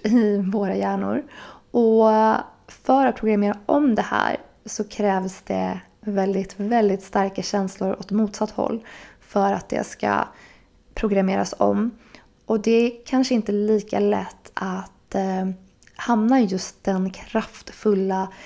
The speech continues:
positiva känslan instantly. För vi kan ju faktiskt direkt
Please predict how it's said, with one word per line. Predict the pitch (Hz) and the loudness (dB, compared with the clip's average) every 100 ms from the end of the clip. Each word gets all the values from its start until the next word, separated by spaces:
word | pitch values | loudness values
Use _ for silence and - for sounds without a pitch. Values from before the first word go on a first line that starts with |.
| - _ - | -20 _ -4
positiva | 226 214 202 190 185 | -4 0 0 0 0
känslan | 208 190 180 190 185 190 185 - _ | 0 0 0 -2 -2 -4 -6 -16 _
instantly. | 208 190 - 208 185 - - - - | -2 -2 -2 -6 -4 -8 -8 -14 -6
För | 226 | 0
vi | 226 | 0
kan | - 285 294 | 2 2 4
ju | 226 | 2
faktiskt | 202 196 - 202 196 - | 0 -6 -2 -2 -2 -10
direkt | 185 214 208 285 - - | 0 2 2 -2 -6 -20